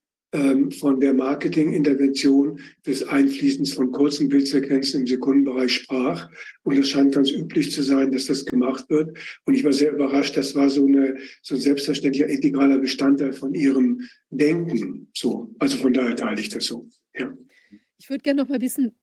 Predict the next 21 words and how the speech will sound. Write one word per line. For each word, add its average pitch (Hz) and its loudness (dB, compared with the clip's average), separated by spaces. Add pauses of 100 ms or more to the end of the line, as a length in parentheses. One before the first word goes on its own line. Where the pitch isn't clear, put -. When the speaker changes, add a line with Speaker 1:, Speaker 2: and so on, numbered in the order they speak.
Speaker 2:
würden 247 -2
Sie 226 -4
denken, 240 -2 (260)
dass 220 -10
es 226 -10
mal 220 -4
so 226 -4
eine 220 -4
Art 202 -12
goldene 214 2 (420)
Zeit 233 -4
gab 214 0
für - -6
das, 208 -4
ähm, 196 -2 (200)
das 196 -8
Menschwerden, 202 0
also 190 -4
für 214 -8
das 202 -2
Aufwachsen? 196 -4